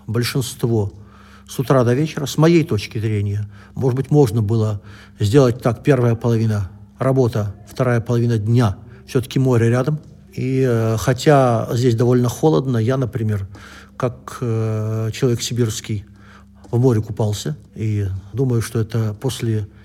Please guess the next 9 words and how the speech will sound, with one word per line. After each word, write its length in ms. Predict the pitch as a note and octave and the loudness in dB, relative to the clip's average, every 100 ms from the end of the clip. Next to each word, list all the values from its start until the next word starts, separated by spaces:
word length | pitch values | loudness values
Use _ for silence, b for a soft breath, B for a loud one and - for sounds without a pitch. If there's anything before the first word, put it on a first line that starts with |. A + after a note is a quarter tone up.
| - | -6
тяжелейших 580 | B2 C3+ B2 G#2+ A#2 - | 2 4 4 2 -4 -4
выборов 520 | A#2 G#2 G2+ - - - | -2 -2 -6 -10 -20 -12
мне 380 | A2 A2+ A2 G2 - - | -4 0 0 -2 -8 -2
позволит 560 | C3 A#2+ A#2+ G2+ - - - | 0 4 2 2 -6 -20 -6
хотя 240 | - B2+ | -2 0
бы 100 | A#2+ | 0
отчасти 400 | A2+ - G#2+ - | 0 -2 -4 -6
восстановить 400 | G#2 - G#2+ G2+ | -8 -6 -6 -4
здоровье. 420 | G2 A2 C#3+ D#3+ | -4 -2 0 -2